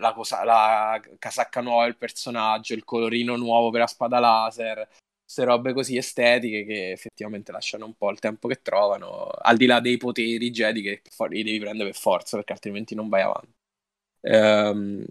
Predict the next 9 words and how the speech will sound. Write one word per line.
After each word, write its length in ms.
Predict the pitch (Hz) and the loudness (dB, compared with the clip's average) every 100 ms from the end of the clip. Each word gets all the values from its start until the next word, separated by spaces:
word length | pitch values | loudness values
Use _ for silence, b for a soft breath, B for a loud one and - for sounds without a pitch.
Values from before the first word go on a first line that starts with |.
| - - | -14 0
l'ho 200 | 147 - | 2 6
pagato 340 | 151 147 131 | 8 8 6
quindici 380 | 139 147 170 156 | 2 0 2 4
euro, 480 | 127 135 127 92 - | 4 4 2 -4 -8
quindi 240 | 127 104 101 | -8 -6 -8
ci 120 | 110 | -8
può 100 | 110 | -8
sta. 380 | - 92 - _ | -4 -4 -4 _
È 80 | - | -20